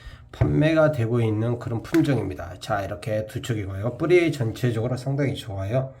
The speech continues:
뿌리도 이렇게 해서 좋고. 자, 무늬로 보시면은, 어, 상당히 이렇게, 어, 잘 들어있는 것을 이렇게 볼 수가 있을 거예요. 그죠? 여기나 이런 데도 잘 들어있고,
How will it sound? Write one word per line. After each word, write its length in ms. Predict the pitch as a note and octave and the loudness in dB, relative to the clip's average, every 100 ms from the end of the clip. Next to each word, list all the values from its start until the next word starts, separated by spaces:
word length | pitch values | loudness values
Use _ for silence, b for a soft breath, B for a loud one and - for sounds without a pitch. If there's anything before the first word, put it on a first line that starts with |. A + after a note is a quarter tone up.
| B B - | B B -12
뿌리도 380 | G#2+ G#2+ G2+ G2 | -8 -8 -8 -8
이렇게 380 | D2+ - - | -8 -10 -10
해서 200 | - - | -12 -12
좋고. 760 | - - - - C3+ D#2 E2 B2 D#3 B B B B B | -14 -14 -16 -14 -12 -8 -4 -6 -6 B B B B B
자, 140 | - A#2 | 0 2
무늬로 460 | G#2 C#3+ F#3 F#3 | 4 6 8 8
보시면은, 680 | D#3+ D3+ D#3+ D#3+ D#3 F3 D3+ - - | 6 4 4 4 4 4 2 -2 -12
어, 280 | G#2 F#2 F#2 | -10 -8 -6
상당히 720 | G#2 G#2+ G#2 A2 G#2 A2+ C3+ | -6 -6 -4 -4 -2 0 0
이렇게, 880 | G2 F#2 F#2 - - F2+ F2 A2 C3+ C3+ - - - - - | 0 -4 -10 -12 -12 -10 -6 -2 -2 -4 -12 -20 -20 -20 -16
어, 220 | - D#2+ | -12 -12
잘 260 | - - F2 | -12 -12 -12
들어있는 380 | F#2 F#2+ F2 F#2 | -10 -10 -8 -8
것을 320 | F2+ - F2 | -10 -12 -12
이렇게 140 | F2+ | -14
볼 140 | - - | -14 -14
수가 240 | - - | -12 -12
있을 300 | - - - | -10 -10 -12
거예요. 280 | - F2 - - - | -14 -14 -16 -18 -16
그죠? 440 | G2+ G2 F#2 B2 | -12 -8 -4 -2
여기나 440 | C#3+ - F2+ F2+ F2+ | -2 -4 -10 -10 -8
이런 220 | F2 F2+ | -8 -8
데도 440 | E2+ F2+ C3 C3+ B B B B B B | -8 -2 0 -2 B B B B B B
잘 220 | - A#2+ A2 | -12 -8 -6
들어있고, 640 | A#2 A2 G2 - A#2+ F2+ | -4 -4 -4 0 0 0